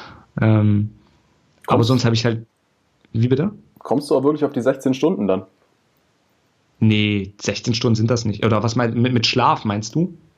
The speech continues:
Speaker 2: Also mit Schlaf, ja, du hast halt ein acht Stunden
Speaker 1: Genau.
Speaker 2: Fenster, wo du essen ka-, essen kannst bei intermittierendem Fasten.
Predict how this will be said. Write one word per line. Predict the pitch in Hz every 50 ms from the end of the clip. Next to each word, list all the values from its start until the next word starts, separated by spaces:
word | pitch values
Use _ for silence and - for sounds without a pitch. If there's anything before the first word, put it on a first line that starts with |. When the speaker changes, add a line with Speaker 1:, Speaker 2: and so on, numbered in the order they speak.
| _ - -
Speaker 2:
Also | - 95 90 92
mit | 92 90 104 -
Schlaf, | - - 139 139 135 -
ja, | 120 117
du | 104 95
hast | 95 95 -
halt | 101 95
ein | 98
acht | - 110 -
Stunden | - - 113 110 -
Speaker 1:
Genau. | - 202 190 143 120
Speaker 2:
Fenster, | 110 107 98
wo | 104 104
du | 101
essen | - - - - -
ka-, | - - -
essen | - 92 95 - 98 92
kannst | - 90 90 -
bei | - -
intermittierendem | - 87 - 95 92 90 - - 92 90 92 92
Fasten. | - 80 90 - - - -